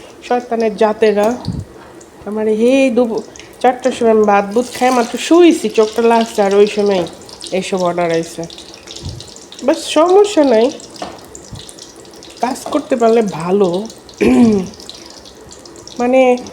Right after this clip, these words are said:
দুপুরবেলা ঠিক আছে রান্না, বিকালবেলা রান্না বান্না ভালো লাগে না।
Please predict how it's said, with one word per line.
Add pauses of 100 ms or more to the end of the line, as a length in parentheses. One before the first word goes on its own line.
(1160)
দুপুরবেলা
ঠিক
আছে
রান্না,
বিকালবেলা
রান্না
বান্না
ভালো
লাগে
না।